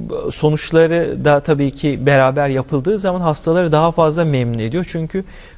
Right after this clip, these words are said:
problemi olan birçok yeri aynı anda gidermiş oluyorsunuz. Oysa tek başına karın yaptıran, yani karın probleminden kurtulan ve memesi sarkık olan insanlar,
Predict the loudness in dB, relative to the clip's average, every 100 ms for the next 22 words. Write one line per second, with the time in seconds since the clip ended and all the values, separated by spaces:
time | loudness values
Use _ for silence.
0 | -8 2 2 2 0 2 2 0 -2 0
1 | -2 0 0 2 2 0 0 0 -2 2
2 | 2 2 -4 -8 -12 -4 -2 0 -2 -6
3 | -12 -14 -18 -20 -20 -6 0 0 2 0
4 | 0 -4 0 0 0 -4 -2 -2 0 0
5 | -2 -4 -4 -4 -8 -6 -6 -4 0 2
6 | 2 0 0 0 -2 -2 -4 -2 -4 -2
7 | -4 -2 -2 -2 -2 -2 -2 0 0 -2
8 | -2 0 0 -4 -4 -4 -4 -4 -6